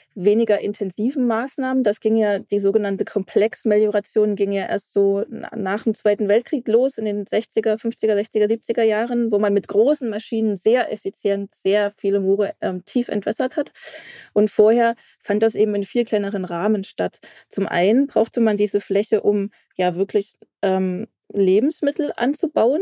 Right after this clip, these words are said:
also für die Ernährung der Bevölkerung, ähm, und um Siedlungsflächen zu schaffen. Ähm, also gerade nach dem Zweiten Weltkrieg kamen ja auch viele Geflüchtete,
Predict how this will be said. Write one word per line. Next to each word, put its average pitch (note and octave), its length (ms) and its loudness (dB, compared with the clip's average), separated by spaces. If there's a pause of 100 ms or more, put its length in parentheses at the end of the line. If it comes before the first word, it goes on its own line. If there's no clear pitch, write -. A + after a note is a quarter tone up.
(160)
also A3 280 -2
für G#3 160 0
die G3+ 160 -4
Ernährung G3 420 0
der G3+ 100 2
Bevölkerung, C4 720 -2 (500)
ähm, G#3 420 0 (140)
und A3+ 260 2
um A#3 140 -2
Siedlungsflächen A3+ 720 -4
zu G3 160 -8
schaffen. F3+ 540 -8 (500)
Ähm, F#3+ 480 -4 (100)
also F#3+ 280 0
gerade F#3 360 0
nach G3 200 -2
dem G3+ 400 0
Zweiten A3 440 0
Weltkrieg A3 460 0 (160)
kamen G#3 240 -2
ja G#3+ 160 0
auch - 80 -2
viele G3+ 560 0
Geflüchtete, B3 920 0